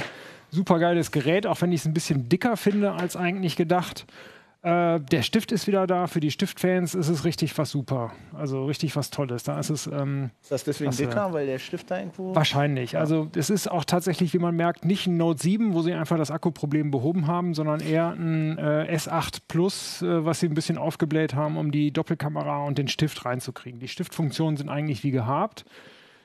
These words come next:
Speaker 1: Das Beste daran ist immer, was mir am besten gefällt, äh, Gerät ist aus, ich nehme den Stift raus, zack, kann ich irgendwas schreiben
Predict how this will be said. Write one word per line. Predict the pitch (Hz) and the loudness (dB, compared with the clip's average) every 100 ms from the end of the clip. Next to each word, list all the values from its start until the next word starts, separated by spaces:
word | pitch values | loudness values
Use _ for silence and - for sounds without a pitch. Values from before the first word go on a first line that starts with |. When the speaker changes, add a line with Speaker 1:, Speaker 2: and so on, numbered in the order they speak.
| - | 0
Speaker 1:
Das | 143 | 2
Beste | 175 185 214 | 4 2 4
daran | 170 175 185 | 4 4 2
ist | 156 | 2
immer, | 160 160 | 2 2
was | 139 151 | 2 4
mir | 151 | 4
am | 175 | 4
besten | 160 - 147 | 0 0 -2
gefällt, | 135 147 160 156 | 0 2 0 0
äh, | 147 131 131 | -8 -10 -6
Gerät | 139 151 143 | 0 0 0
ist | 147 | -2
aus, | 165 202 | 0 0
ich | 147 | 0
nehme | 147 143 | 0 0
den | 135 | -2
Stift | - 135 - 180 | -4 -6 -4 -2
raus, | 233 240 - - - - - _ _ | 0 -2 -6 -18 -20 -20 -20 _ _
zack, | - 185 - | 0 0 0
kann | - 156 | 0 0
ich | 147 | 0
irgendwas | 147 139 127 - | -2 -2 -2 -2
schreiben | - 175 202 220 220 | 0 2 2 2 0